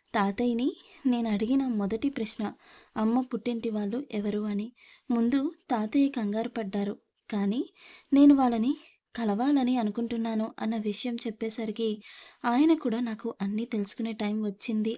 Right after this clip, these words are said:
అనుకున్నారేమో. ఇక నా దగ్గర ఏం దాయకుండా అంతా ఓపెన్ అయ్యారు. నిజానికి అమ్మమ్మ, తాతయ్య తెల్లారితే స్నేహ పెళ్ళి అనగా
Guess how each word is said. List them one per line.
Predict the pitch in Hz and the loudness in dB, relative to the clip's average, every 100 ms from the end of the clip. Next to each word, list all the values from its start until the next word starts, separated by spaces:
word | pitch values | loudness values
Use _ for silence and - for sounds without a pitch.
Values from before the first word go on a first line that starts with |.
| - | -4
అనుకున్నారేమో. | 214 214 214 208 208 202 196 208 - - - - 330 | -4 -2 -2 -2 -2 0 -2 -2 -8 -20 -20 -4 0
ఇక | 320 311 | 2 4
నా | 311 233 240 | 4 2 0
దగ్గర | 240 233 254 | -4 -2 -2
ఏం | 220 220 214 | -2 -4 -4
దాయకుండా | 196 208 220 208 226 - | -4 -4 -4 -4 -4 -6
అంతా | 208 202 208 214 | -4 -4 -4 -4
ఓపెన్ | 208 208 214 | -4 -4 -4
అయ్యారు. | 214 208 208 220 - - - - | -2 -2 -4 -8 -14 -20 -16 -4
నిజానికి | 220 196 220 226 226 233 | -2 0 -2 -2 -4 -4
అమ్మమ్మ, | 208 208 208 220 | -2 0 -2 -4
తాతయ్య | 226 208 202 208 208 214 240 - | -6 -6 -6 -4 -4 -4 -6 -2
తెల్లారితే | 220 208 233 240 240 247 | -2 0 -2 -4 -4 0
స్నేహ | - 214 208 226 | 0 0 -4 -4
పెళ్ళి | 233 220 220 - | -4 -2 -2 -4
అనగా | 208 220 214 | -6 -4 -6